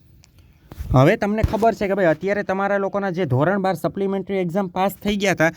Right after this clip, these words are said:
તો એ વ્યક્તિઓના રજિસ્ટ્રેશનની પ્રક્રિયા શરૂ છે. હવે પછી તમારા લોકોનો શું આવશે? ગુજરાતની અંદર તમારું એક આખું મેરિટ લિસ્ટ આવશે. તો એ મેરિટ લિસ્ટ કેવું રહેશે? પ્રોવિઝનલ મેરિટ લિસ્ટ.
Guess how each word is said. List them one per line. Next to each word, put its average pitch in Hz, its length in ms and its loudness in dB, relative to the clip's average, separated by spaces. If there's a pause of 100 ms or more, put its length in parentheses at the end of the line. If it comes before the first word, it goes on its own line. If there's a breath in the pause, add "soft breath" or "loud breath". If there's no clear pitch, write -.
(140 loud breath)
તો 156 80 -2
એ 175 180 2
વ્યક્તિઓના 196 560 -2
રજિસ્ટ્રેશનની 185 680 -2
પ્રક્રિયા 165 420 -4
શરૂ 160 300 0
છે. 110 160 -2 (500 soft breath)
હવે 165 240 4
પછી 220 300 -2
તમારા 196 420 -2
લોકોનો 214 360 -4
શું 208 220 -6
આવશે? 165 220 -2
ગુજરાતની 160 600 0
અંદર 165 240 2
તમારું 180 420 0
એક 196 100 -4
આખું 185 240 -2
મેરિટ 160 360 2
લિસ્ટ 117 260 -2
આવશે. 101 320 -8
તો - 360 -10
એ - 20 2
મેરિટ 160 340 2
લિસ્ટ 214 240 -6
કેવું 226 240 0
રહેશે? 202 240 -2
પ્રોવિઝનલ 185 680 0
મેરિટ 160 440 2
લિસ્ટ. 147 340 2